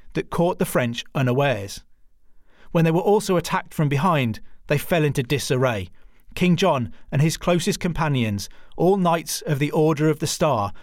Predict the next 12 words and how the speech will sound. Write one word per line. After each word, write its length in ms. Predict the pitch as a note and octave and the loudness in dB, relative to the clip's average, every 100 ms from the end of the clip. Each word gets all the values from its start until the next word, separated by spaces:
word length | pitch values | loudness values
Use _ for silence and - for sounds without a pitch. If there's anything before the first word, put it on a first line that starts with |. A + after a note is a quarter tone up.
| - | 0
who 80 | D3 | 0
had 140 | C#3+ | 0
taken 320 | - E3 D#3 | 0 0 2
a 60 | D#3 | 2
solemn 420 | - F3+ F3+ F3+ | 2 2 2 4
oath 300 | B2+ A#2 - - - | 2 0 -6 -14 0
never 300 | C#3+ E3+ E3+ | 2 4 2
to 140 | - F3+ | 2 2
retreat 380 | D#3+ D#3+ D3+ | 2 0 -2
from 160 | - D#3 | 0 0
a 60 | C#3+ | 2
battle, 480 | D3 - G#2 G2 | -2 -4 -6 -8